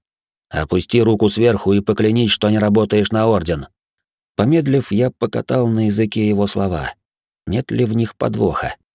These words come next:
Не замечаю. Контракт у меня лишь с волками, а орденский уже стёрт. Сам амулет на вид простой камень с нанесённым краской символом древних.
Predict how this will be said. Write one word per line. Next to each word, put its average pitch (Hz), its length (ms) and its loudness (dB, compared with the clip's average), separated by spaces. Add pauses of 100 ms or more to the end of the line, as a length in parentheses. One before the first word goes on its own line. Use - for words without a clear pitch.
(320)
Не 80 120 -4
замечаю. 80 720 -4 (560)
Контракт 90 640 -4
у 101 40 2
меня 101 280 2
лишь 98 180 -2
с - 60 -10
волками, 90 640 -4 (420)
а 80 160 -2
орденский 101 600 0
уже 92 260 -2
стёрт. - 500 -8 (360)
Сам 123 360 -2
амулет 113 560 0
на 98 220 -4
вид 117 260 -4
простой 107 340 -2
камень 101 420 0
с - 160 -16
нанесённым 95 600 0
краской 92 440 -4
символом 90 580 -2
древних. 76 500 -4